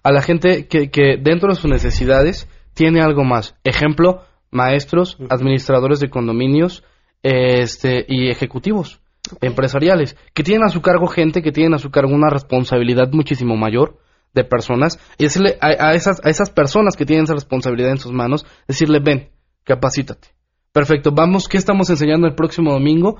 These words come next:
Speaker 1: El módulo que se habla el próximo domingo es para estas personas, docentes, administradores de condominios y, este, ejecutivos empresariales, para decirle, "Perfecto, ven, capacítate, ¿qué te voy a enseñar?". Primero, evacuación de inmuebles, hay que aprender a evacuar un inmueble,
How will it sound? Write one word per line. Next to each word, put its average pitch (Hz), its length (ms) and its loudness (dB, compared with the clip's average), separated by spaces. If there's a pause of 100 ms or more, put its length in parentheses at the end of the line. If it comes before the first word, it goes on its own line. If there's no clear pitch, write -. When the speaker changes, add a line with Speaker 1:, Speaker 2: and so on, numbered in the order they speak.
(280)
Speaker 1:
El 143 120 2
módulo 170 280 4
que 151 80 0
se 156 140 2
habla 160 140 6
el 151 40 2
próximo 151 320 0
domingo 139 260 2
es 147 80 0
para 135 200 0
estas 135 180 -4
personas, 139 540 -2
docentes, 143 600 -2 (240)
administradores 135 640 2
de 147 100 -2
condominios 139 680 0 (300)
y, 135 180 0
este, 127 260 -2
ejecutivos 135 460 0
empresariales, 131 720 -2 (280)
para 143 160 2
decirle, 156 260 0
"Perfecto, 165 460 -2 (100)
ven, 165 280 0
capacítate, 131 600 0
¿qué 170 100 0
te 180 120 2
voy 170 100 4
a 175 40 2
enseñar?". 139 340 -2 (260)
Primero, 135 360 4
evacuación 120 420 2
de 160 80 4
inmuebles, 151 420 0 (100)
hay 131 200 -4
que 202 80 0
aprender 139 320 0
a 135 40 2
evacuar 127 280 0
un 123 80 -4
inmueble, 120 420 -4